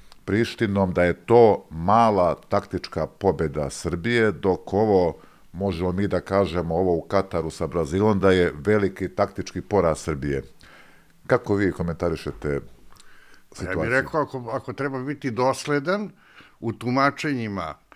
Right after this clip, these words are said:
Speaker 2: a, kakva dolaze od vlasti, da je i ovo sa Brazilom jedna mala taktička pobjeda. Ovo je kao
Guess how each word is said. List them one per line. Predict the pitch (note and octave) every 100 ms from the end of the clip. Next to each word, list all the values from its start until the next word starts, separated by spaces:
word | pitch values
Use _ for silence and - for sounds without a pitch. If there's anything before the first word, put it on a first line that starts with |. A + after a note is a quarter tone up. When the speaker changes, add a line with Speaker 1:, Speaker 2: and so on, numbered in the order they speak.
| _ - _ -
Speaker 2:
a, | A2 F#2
kakva | - G#2+ -
dolaze | G2+ A2+ A#2 A#2+ G2 A2+ G2+
od | G2 G#2+ F2+
vlasti, | G2+ F2+ - - C#3+ D#3+ - _ _ - _ _
da | G2+ A2+
je | A#2+ A#2+
i | A#2
ovo | B2 C3
sa | - C3+
Brazilom | A#2 A#2+ G#2+ B2 C3+
jedna | B2+ B2
mala | A2+ A2+ B2+
taktička | A2 F#2 - G#2+ - A#2+
pobjeda. | - A3 C#3 E2+ - - _ _ _ _ _ _ _
Ovo | F#2 G2
je | A2
kao | - B2+ C#3 C3+